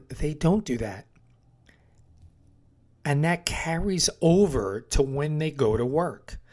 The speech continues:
Now, I'm not saying everybody who's fit ultimately is a success in business, because at the end of the day, it could be any of those three things that could be going wrong. But generally speaking, it's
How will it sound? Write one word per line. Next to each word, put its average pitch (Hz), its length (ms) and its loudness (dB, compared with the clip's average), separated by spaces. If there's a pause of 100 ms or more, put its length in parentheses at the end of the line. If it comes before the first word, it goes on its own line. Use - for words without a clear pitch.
(340)
Now, 165 180 6
I'm 226 140 4
not 311 180 -2
saying 131 460 2
everybody 127 580 4
who's 120 340 -2
fit 107 600 4 (1200)
ultimately 143 1000 4
is 139 180 4
a 127 80 4
success - 640 2
in 107 120 -4
business, 117 440 4
because 139 320 2
at 143 140 2
the 143 140 2
end 160 120 4
of 151 80 4
the 131 100 4
day, 151 260 6
it 127 100 4
could 143 120 4
be 151 240 0
any 185 220 8
of 190 120 8
those 170 260 6
three 160 360 2
things 139 500 2
that 120 160 2
could 139 120 -4
be 131 100 2
going 127 300 6
wrong. 113 480 0 (1040)
But 165 140 4
generally 170 760 6
speaking, 151 800 0
it's - 240 0